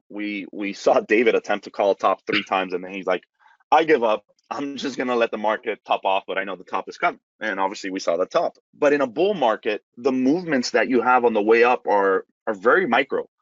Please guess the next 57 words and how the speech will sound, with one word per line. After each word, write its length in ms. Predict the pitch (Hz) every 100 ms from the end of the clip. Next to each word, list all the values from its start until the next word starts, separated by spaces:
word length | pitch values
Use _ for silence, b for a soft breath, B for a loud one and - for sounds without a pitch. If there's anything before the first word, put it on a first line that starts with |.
| _
You 60 | 117
know, 100 | 113
if 80 | 113
you 120 | 156
analyze 400 | 180 180 160 147
the 100 | 117
candles, 680 | - 120 135 110 92 - -
compare 260 | 120 165 180
the 80 | 180
candles 600 | 147 139 143 135 139 -
on 140 | 113
the 100 | 110
run 220 | 104 110 107
up, 140 | 107 _
you 120 | 113
know, 100 | 92
from 220 | - 95 90
twenty 240 | 113 123
twenty 360 | - 104 104 101
all 140 | 98
the 80 | 101
way 380 | 98 95 95 - -
to 120 | 104
the 160 | 90 -
top, 340 | 147 113 - _
you 120 | 151
know, 80 | 135
these 240 | 151 196
are 120 | 175 113
micro 400 | 113 123 - 127
movements. 640 | 104 139 143 92 82 - -
And 400 | 110 110 104 101
you 120 | 120
could 160 | 123 127
be 140 | 131
like, 380 | 117 104 98 - _ _ _
you 100 | -
know, 100 | 127
a 40 |
day 200 | 110 120
can 180 | - 120
go 180 | 120 110
up, 200 | 117 - -
you 100 | 123
know, 100 | 92
half 260 | 110 107
a 40 | -
percent, 460 | 127 - 95 120 -
and 120 | 107
you're 100 | 98
like, 220 | 92 90 _ _ _ _
"Okay, 240 | 135 170 170
this 160 | 170
seems 260 | - 165 143
like 180 | 135 123
a 60 |
good 400 | 107 95 123 104